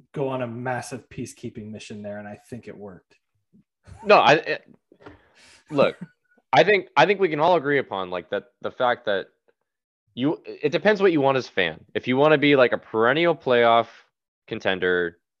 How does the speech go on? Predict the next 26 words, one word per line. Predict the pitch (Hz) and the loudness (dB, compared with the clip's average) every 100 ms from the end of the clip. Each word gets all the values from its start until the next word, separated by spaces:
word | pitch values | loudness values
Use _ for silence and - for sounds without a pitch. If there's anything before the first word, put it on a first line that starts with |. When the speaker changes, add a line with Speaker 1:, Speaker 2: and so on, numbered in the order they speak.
| _ _ | _ _
Speaker 2:
like, | 92 87 85 - | 0 0 0 -4
and | 90 87 | -4 -4
if | 87 | -6
you | 98 | -4
make | 95 101 | -2 -4
the | - | -6
playoffs, | - 87 87 90 | -2 0 2 0
obviously | 85 82 - | -4 -6 -8
you're | 85 | -8
in | 82 | -8
the | 78 | -8
tournament, | - 92 87 87 | -8 -6 -6 -6
like, | 78 80 - | -8 -8 -6
you | |
have | 90 82 | -2 -2
a | 82 | -4
chance | - 165 170 - | -2 0 0 -2
at | 85 | -4
a | |
Super | 85 90 - | -6 -8 -10
Bowl, | 73 85 87 | -6 -2 -2
but | 82 | -2
you're | 67 95 | -2 0
not | 104 64 | 0 0
really, | 95 90 90 | 0 0 2
like, | 82 82 - | 0 -2 -6